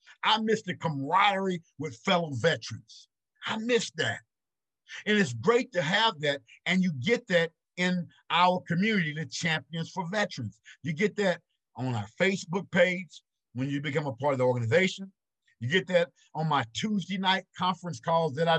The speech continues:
do every Tuesday night. Now, we also have winning statements and templates. These are statements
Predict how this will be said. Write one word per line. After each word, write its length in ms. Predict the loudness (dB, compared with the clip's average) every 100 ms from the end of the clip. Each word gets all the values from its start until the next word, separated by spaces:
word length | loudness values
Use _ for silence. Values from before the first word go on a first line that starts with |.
| 0
do 200 | -4 -6 -12 _ 0
every 300 | 0 0 -6
Tuesday 400 | -8 -8 -8 -6
night. 260 | -6 -8 _ _ _ _ _ _ _ _ _ -6
Now, 260 | -4 -4 -10 _ _ -2
we 120 | 2
also 320 | 4 2 2
have 200 | 2 2 -2 -2
winning 320 | 0 0 0
statements 640 | -4 0 0 2 -4 -2
and 140 | -2 2
templates. 720 | 2 2 0 -2 -2 -14 -20 _ _ _ _ _ _ _ _ _ _ _
These 200 | -4 -2
are 80 | -2
statements 800 | -4 -2 -2 -2 -4 -10 -10